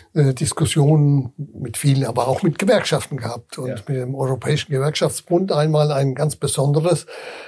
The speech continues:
Speaker 1: Ähm, der Vorsitzende hat mich ziemlich stark angegriffen, ihr mit eurer orthodoxen und nur auf Geldwertstabilität gerichteten Politik, äh, schadet der Wirtschaft und auch den Gewerkschaften. Und ich habe ihm klargemacht, ich sehe das ganz anders.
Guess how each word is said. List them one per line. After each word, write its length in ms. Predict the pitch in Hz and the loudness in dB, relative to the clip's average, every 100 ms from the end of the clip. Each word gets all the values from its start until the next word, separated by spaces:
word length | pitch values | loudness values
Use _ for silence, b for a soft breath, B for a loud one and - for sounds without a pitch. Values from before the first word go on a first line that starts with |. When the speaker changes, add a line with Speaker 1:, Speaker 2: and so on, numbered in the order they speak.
| B | B
Speaker 1:
Ähm, 880 | 160 143 139 131 131 131 127 131 123 | 2 4 4 4 4 2 0 -4 -6
der 140 | 131 | -8
Vorsitzende 680 | - 147 - 165 - 156 139 | -4 -2 0 0 0 0 0
hat 160 | 147 - | 0 -4
mich 360 | 143 - - - | -6 -6 -12 -2
ziemlich 260 | 170 143 | 2 2
stark 300 | - 131 127 | 0 -2 0
angegriffen, 720 | 139 151 147 156 156 151 143 165 | 0 2 2 2 2 0 -2 -2
ihr 180 | 151 | -2
mit 200 | 139 135 | -2 -2
eurer 260 | 127 131 127 | 0 0 0
orthodoxen 840 | 135 - 127 - - - 147 135 135 | -2 -2 0 0 -2 -2 0 0 -2
und 160 | 139 | 0
nur 120 | 135 135 | 2 2
auf 120 | - | 2
Geldwertstabilität 1300 | 143 147 - _ 147 143 147 139 147 135 131 147 - | 0 0 -2 _ -4 -2 -2 0 0 0 0 -2 -2
gerichteten 540 | 147 160 - 156 143 | -2 -2 -4 -8 -6
Politik, 480 | - 139 107 190 - B B B B B 202 | -2 -4 0 -2 -2 B B B B B 2
äh, 680 | 151 143 139 139 151 147 135 | 4 6 6 4 2 0 0
schadet 420 | 143 143 160 139 | 2 2 2 2
der 120 | 131 | 2
Wirtschaft 460 | 147 - 170 - 185 | 2 2 2 0 0
und 460 | 143 127 123 - 202 | -2 -2 -6 -8 -4
auch 180 | 127 - | -4 -4
den 140 | 127 | -4
Gewerkschaften. 760 | 113 120 139 - 160 131 - 165 | -2 0 0 0 -2 -2 -6 -2
Und 220 | 151 139 | -2 -2
ich 100 | 131 | 0
habe 160 | 151 135 | 0 2
ihm 120 | 135 | 0
klargemacht, 580 | - 123 127 156 160 - | 0 0 2 0 0 -4
ich 120 | 151 | -8
sehe 120 | - 156 | -4 -2
das 180 | 139 | 0
ganz 220 | - 147 131 | 0 -2 0
anders. 460 | 190 175 113 - | 2 2 0 -4